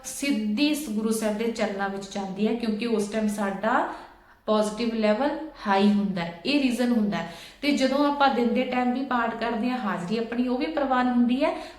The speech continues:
ਪਰ ਉਸ ਟਾਈਮ ਸਾਡੇ ਦਿਮਾਗ ਦੇ ਵਿੱਚ ਬਹੁਤ ਸਾਰੀਆਂ ਨੈਗੇਟਿਵ ਚੀਜ਼ਾਂ ਚੱਲ ਰਹੀਆਂ ਹੁੰਦੀਆਂ।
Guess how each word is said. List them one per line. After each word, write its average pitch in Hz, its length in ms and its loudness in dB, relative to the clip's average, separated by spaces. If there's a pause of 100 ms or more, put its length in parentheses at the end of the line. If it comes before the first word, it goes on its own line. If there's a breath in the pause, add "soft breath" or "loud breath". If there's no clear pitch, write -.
ਪਰ 320 160 4
ਉਸ 285 280 0
ਟਾਈਮ 277 180 -2
ਸਾਡੇ 233 320 -2
ਦਿਮਾਗ 214 460 2
ਦੇ 226 80 0
ਵਿੱਚ 214 240 2
ਬਹੁਤ 247 300 0
ਸਾਰੀਆਂ 285 340 -2
ਨੈਗੇਟਿਵ 214 520 2
ਚੀਜ਼ਾਂ 196 320 0
ਚੱਲ 196 220 -2
ਰਹੀਆਂ 190 260 -2
ਹੁੰਦੀਆਂ। 190 380 0